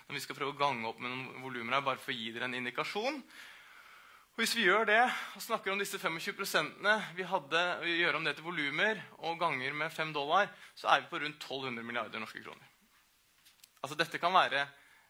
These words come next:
helt off, som vi sier. Dette er et sannsynlighetsspenn. Det kan være fra null til mye mer, men la oss gange med den multiplen for å sette det litt i, i størrelsesorden. Og så husker vi at fem prosent av det var Lofoten, Vesterålen, og tredve prosent var Barentshavet gass. Og dette kan godt være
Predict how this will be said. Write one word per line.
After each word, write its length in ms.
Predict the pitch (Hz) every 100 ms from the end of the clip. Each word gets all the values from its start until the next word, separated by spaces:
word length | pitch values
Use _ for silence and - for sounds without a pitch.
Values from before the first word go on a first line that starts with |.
| _ _ _ _ - 147
helt 260 | 139 -
off, 220 | 202 226 - - -
som 160 | 165 156
vi 80 |
sier. 320 | 156 160 214 -
Dette 160 | 160 151
er 160 | 147 131
et 160 | -
sannsynlighetsspenn. 880 | - 147 - 127 123 - - 156 190
Det 80 | 165
kan 140 | 151
være 120 | 123 127
fra 100 | 139
null 320 | 139 151 170 -
til 160 | 151
mye 160 | 147 139
mer, 320 | 147 202 208 - - -
men 160 | 170 160
la 80 | 165
oss 160 | 165
gange 240 | 175 147 127
med 80 | 139
den 100 | 127
multiplen 400 | 135 135 123 139
for 160 | 135 139
å 80 | -
sette 180 | 143 110
det 160 | 120 120
litt 240 | 123 -
i, 160 | 117 120
i 20 |
størrelsesorden. 560 | 123 123 113 113 110 120 - - -
Og 80 | 160
så 160 | 180 175
husker 220 | - 151
vi 20 |
at 80 | -
fem 240 | 160 139
prosent 400 | 151 160 160 156
av 160 | 165 160
det 80 | 190
var 160 | 160 151
Lofoten, 320 | 147 143 143
Vesterålen, 480 | 151 - 127 135 175
og 160 | 143 -
tredve 240 | 143 107 113
prosent 400 | 131 120 117 120
var 80 | 110
Barentshavet 480 | 107 107 120 113
gass. 300 | - - - - _ _ _ _ _ - _ _ _ _ - - - - _ _ _ _ _ _ _ -
Og 220 | - -
dette 320 | 131 131 156 170
kan 240 | 196 156
godt 160 | 156 160
være 280 | 135 143